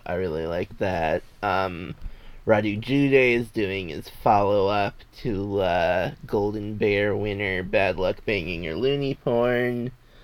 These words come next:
Uh, Payal Kapadia, who had a movie at Directors Fortnight last year, uh, that I saw at tiff, A Night of Knowing Nothing. That was, like, a kinda hybrid documentary.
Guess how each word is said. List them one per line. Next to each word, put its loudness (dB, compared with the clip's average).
Uh, 0
Payal 8
Kapadia, 4
who -2
had 2
a 0
movie 0
at 0
Directors 0
Fortnight 0
last -2
year, 4
uh, 2
that 0
I 0
saw 2
at 0
tiff, 2
A -2
Night 0
of 0
Knowing -2
Nothing. -2
That 2
was, -2
like, 0
a -2
kinda 0
hybrid 0
documentary. -2